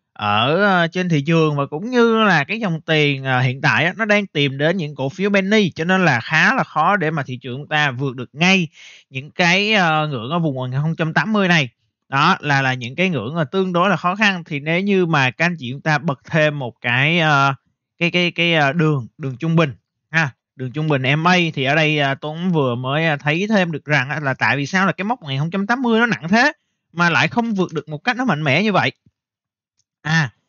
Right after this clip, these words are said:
thì ra, thì ra là các anh chị chúng ta sẽ thấy ở đây. Chúng ta tắt bớt những cái đường ngắn hạn đi, thì, thì ra là nó chạm lại đúng ngay cái đường trung bình động, ờ, M A hai trăm. Tức có nghĩa là cái, cái đường, ờ,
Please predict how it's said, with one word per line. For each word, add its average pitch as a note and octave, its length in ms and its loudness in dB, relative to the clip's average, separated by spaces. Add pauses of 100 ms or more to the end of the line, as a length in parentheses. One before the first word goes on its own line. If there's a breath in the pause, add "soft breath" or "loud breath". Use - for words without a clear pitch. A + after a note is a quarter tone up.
(200)
thì F3+ 200 6
ra, E3 380 2
thì C#3 240 -2
ra D3+ 260 2
là A#2+ 100 0
các D3 140 -2
anh D3+ 100 0
chị B2 100 -8
chúng B2+ 80 -10
ta C#3 120 -4
sẽ C3 180 -4
thấy C#3 200 2
ở D#3+ 60 2
đây. D3+ 120 2 (520)
Chúng D3+ 100 -14
ta D#3 120 0
tắt F3+ 200 -2
bớt F3+ 160 -2
những C#3 140 -8
cái D#3+ 80 -2
đường C3+ 260 0
ngắn D#3 160 0
hạn C3+ 220 2
đi, D#3 120 0
thì, C#3 180 -4
thì F3+ 380 2
ra F#3 380 4
là C#3+ 280 4
nó C#3+ 420 -2 (100)
chạm B2 280 -2
lại B2+ 180 0
đúng C#4 480 -6
ngay A3+ 280 2
cái F#3+ 360 2
đường E3+ 360 -2 (200)
trung A3 220 -4
bình D3+ 260 0 (120)
động, B2+ 260 -2 (520)
ờ, C3 400 2
M F3+ 80 2
A F3+ 40 4 (120)
hai F3+ 140 2
trăm. G#3 240 0 (340)
Tức B3 120 -10
có A#3+ 120 2
nghĩa D#3+ 240 0
là C3+ 440 2
cái, D#3 240 -2
cái G3 160 0
đường, C#3+ 260 -2
ờ, B2+ 140 -4